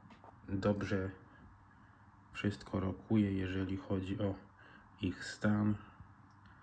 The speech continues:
i o ich zachowanie, więc jestem dobrej myśli co do tych ryb. Zobaczcie tutaj. O, o, o, teraz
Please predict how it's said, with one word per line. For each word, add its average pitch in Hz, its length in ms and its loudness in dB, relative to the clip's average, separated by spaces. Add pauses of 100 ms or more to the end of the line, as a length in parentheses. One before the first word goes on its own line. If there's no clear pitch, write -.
(400)
i 107 140 -2
o 101 60 4
ich 98 200 4
zachowanie, 95 600 0
więc 95 200 -4
jestem 98 320 -4
dobrej 95 300 -2
myśli 98 420 -2 (1000)
co 95 180 0
do 92 120 0
tych - 360 -4 (280)
ryb. - 260 -4 (240)
Zobaczcie 90 480 -6
tutaj. - 340 -6 (3500)
O, 107 60 2
o, - 400 -6
o, - 40 -6 (400)
teraz - 580 -4